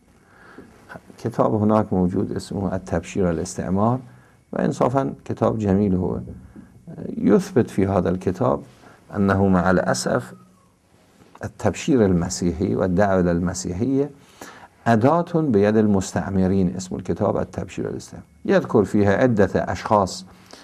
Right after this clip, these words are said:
من الآباء المسيحيين الذين جاءوا إلى البلاد الإسلامية لتنصير الناس، لم-، حتى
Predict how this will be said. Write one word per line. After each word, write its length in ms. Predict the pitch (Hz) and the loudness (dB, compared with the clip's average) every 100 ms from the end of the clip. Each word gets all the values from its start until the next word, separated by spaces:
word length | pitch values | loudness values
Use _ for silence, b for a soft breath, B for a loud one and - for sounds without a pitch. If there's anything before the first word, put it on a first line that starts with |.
| B B B B | B B B B
من 260 | - 101 98 | -4 0 2
الآباء 640 | 90 87 - 95 87 92 | 4 2 2 2 4 2
المسيحيين 680 | 87 87 85 - 82 101 98 | 2 0 -2 -6 -6 -2 -2
الذين 540 | 90 87 87 95 90 90 | 0 0 0 2 0 2
جاءوا 340 | 101 92 85 | 4 4 4
إلى 100 | 85 | 0
البلاد 440 | 85 90 87 85 | -2 0 0 0
الإسلامية 760 | 82 62 - 82 85 98 110 123 123 B B B - | -2 -8 -8 -4 -2 -2 -2 -4 -8 B B B -10
لتنصير 1500 | 95 92 90 87 85 90 - - - 95 92 - 123 110 92 | -2 2 4 2 -2 -6 -12 -16 -6 -2 -2 0 4 4 4
الناس، 440 | 85 85 87 - | 2 2 0 -2
لم-، 200 | 85 - - - B B - | -4 -4 -12 -20 B B -16
حتى 340 | - - 85 | -6 0 0